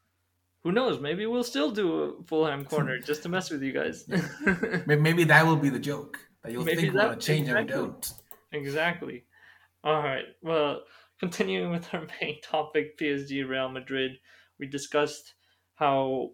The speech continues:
Speaker 1: Messi is returning back to Real Madrid, or playing against Real Madrid again, first time in a P S G jersey,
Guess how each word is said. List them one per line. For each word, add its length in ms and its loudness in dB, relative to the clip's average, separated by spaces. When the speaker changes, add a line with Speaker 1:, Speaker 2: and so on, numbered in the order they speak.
Speaker 1:
Messi 480 -2
is 120 -4
returning 500 -6
back 240 -6
to 100 -14
Real 220 -6
Madrid, 560 -6
or 120 -8
playing 380 -2
against 320 -6
Real 140 -6
Madrid 300 -8
again, 520 -8
first 240 -8
time 300 -6
in 120 -10
a 40 -12
P 180 -10
S 120 -8
G 360 -10
jersey, 560 -2